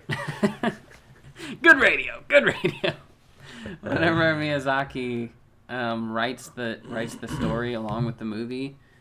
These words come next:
they end up way too slow, but whenever he,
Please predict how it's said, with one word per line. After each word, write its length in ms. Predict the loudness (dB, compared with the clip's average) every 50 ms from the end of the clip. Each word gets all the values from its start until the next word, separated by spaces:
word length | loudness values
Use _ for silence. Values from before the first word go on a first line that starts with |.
| _ _ -8
they 140 | -6 -4
end 180 | -4 -4 -4 -4
up 120 | -4 -6 -6
way 640 | -10 -10 -8 -6 -6 -4 -4 -4 -4 -4 -4 -6 -6
too 200 | -8 -10 -10 -10
slow, 520 | -10 -10 -10 -8 -8 -6 -6 -8 -10 -10
but 160 | -10 -10 -8 -8
whenever 340 | -8 -6 -8 -6 -8 -8 -10
he, 480 | -10 -8 -8 -8 -8 -8 -10 -12 -14